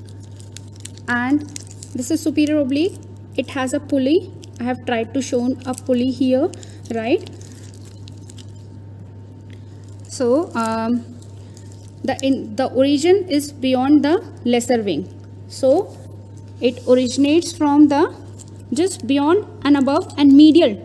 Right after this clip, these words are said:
to the common tendinous ring, right? It will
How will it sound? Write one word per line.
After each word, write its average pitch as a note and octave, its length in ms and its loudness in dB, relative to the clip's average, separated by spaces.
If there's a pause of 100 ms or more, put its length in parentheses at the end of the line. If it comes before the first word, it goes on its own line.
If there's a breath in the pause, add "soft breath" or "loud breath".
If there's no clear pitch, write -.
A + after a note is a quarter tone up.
(160)
to C4 120 2
the A#3+ 120 0
common A3+ 340 0
tendinous B3 480 2
ring, C4 200 4 (880)
right? C4+ 220 0 (360)
It C4+ 200 -4
will F4 280 6